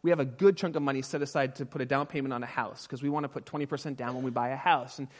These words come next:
so we were doing the math and realizing, well, we could take twenty thousand dollars out of that house thing, and we could actually just put down cash for a car right now. We could do it. It wouldn't be sinful, it wouldn't be wrong. So I called up a friend of mine who lives in San Diego, because he's, he's, uh,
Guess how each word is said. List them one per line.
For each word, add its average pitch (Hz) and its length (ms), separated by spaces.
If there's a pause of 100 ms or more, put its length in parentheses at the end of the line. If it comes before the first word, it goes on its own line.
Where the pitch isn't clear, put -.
(140)
so - 120
we 185 60
were 170 80
doing 208 220
the 196 40
math 170 280
and 160 80
realizing, 196 280
well, 196 100
we 349 80
could - 180
take 185 240
twenty 160 200
thousand 139 340
dollars 139 280
out 139 100
of 139 60
that 131 140
house 143 240
thing, - 80
and 196 80
we 254 80
could - 100
actually 196 220
just 185 160
put 269 160
down 208 180
cash 214 300
for 240 140
a 233 40
car 233 220
right 233 160
now. 233 240 (260)
We 233 80
could 226 160
do 214 160
it. - 140 (960)
It - 40
wouldn't 175 200
be 160 80
sinful, 202 460
it - 40
wouldn't 180 220
be 180 80
wrong. 160 360 (1800)
So - 140
I - 20
called 208 240
up 196 100
a 160 40
friend 180 240
of 170 40
mine 143 140
who 139 60
lives 147 180
in 147 80
San 147 240
Diego, 135 540 (800)
because 143 240
he's, 175 300
he's, 156 420
uh, 123 440